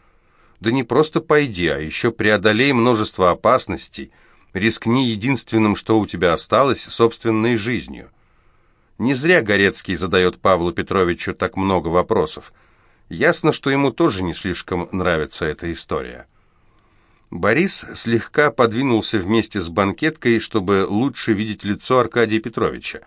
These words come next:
Тот встретился с ним взглядом, но Борис ничего не смог прочитать в глазах бывшего полковника.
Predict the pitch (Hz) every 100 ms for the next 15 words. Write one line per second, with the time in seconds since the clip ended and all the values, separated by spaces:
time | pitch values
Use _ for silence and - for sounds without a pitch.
0 | _ _ _ _ _ _ _ 190 180 -
1 | 170 156 131 123 - 123 107 92 92 101
2 | 104 139 143 127 101 104 147 - 127 -
3 | 107 85 78 - 82 - 78 - 85 82
4 | 76 76 85 78 85 87 82 82 - 82
5 | 78 85 85 80 76 73 76